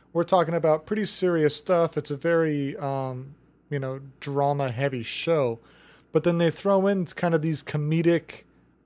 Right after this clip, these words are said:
uh, interactions with the characters. You got Tyrion and Varys, uh, talking about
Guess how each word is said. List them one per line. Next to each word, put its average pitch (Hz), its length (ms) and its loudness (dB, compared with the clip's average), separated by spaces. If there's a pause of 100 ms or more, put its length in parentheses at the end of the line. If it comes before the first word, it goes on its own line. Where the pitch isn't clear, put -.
(100)
uh, 143 360 0
interactions 160 840 0
with 135 120 -4
the 127 60 -10
characters. 120 720 -2
You 131 80 -12
got 127 220 -6
Tyrion 156 420 0
and 139 180 -6
Varys, 139 580 0 (520)
uh, 127 240 -4 (180)
talking 139 360 -4
about 143 340 2